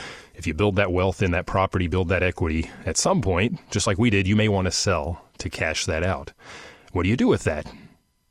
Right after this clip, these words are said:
You, you reinvest. And when you reinvest, you create more cash flow and more equity. So it builds.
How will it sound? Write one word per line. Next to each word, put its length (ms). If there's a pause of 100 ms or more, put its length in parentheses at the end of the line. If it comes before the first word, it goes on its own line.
(200)
You, 220
you 140
reinvest. 640 (720)
And 100
when 80
you 120
reinvest, 480
you 80
create 300
more 180
cash 300
flow 300
and 100
more 200
equity. 440 (460)
So 140
it 100
builds. 460